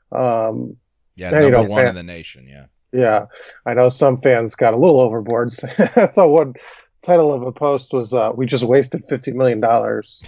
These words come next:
Speaker 2: <laughs>
Speaker 1: Um, you know, and
Speaker 2: Yeah.
Speaker 1: maybe that's probably a little too soon, but, um,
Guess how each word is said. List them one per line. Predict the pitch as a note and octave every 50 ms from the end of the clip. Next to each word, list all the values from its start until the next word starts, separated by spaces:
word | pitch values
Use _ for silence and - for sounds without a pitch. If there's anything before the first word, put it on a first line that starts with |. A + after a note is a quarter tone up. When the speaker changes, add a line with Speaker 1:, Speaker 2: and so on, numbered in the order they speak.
| - -
Speaker 2:
<laughs> | E3 D3+ - _ -
Speaker 1:
Um, | B2+ B2+ B2 B2 A#2+ A#2 A2+ A#2+ B2+ - - _ _ _ _ _ _ _ _ -
you | F3 F3
know, | E3 D#3+ D3 C#3+ C#3+ C#3+
and | C#3 D#3+ F#3
Speaker 2:
Yeah. | F#3 F#3+
Speaker 1:
maybe | G3 F#3+ F3+ F3 E3
that's | D3+ D3+ D3 C#3 C3+
probably | _ - E3 C#3+ C3+ B2+ B2+ A#2+
a | A#2
little | A#2+ C3 A#2+ B2 A#2+ - _
too | - - D3
soon, | C3 - - C#3 B2+ B2 A#2+ B2 A#2+
but, | A2 C3 B2+ A#2
um, | A#2+ A#2+ A#2+ A#2 A2+ A2+ A2 A2+ A2 -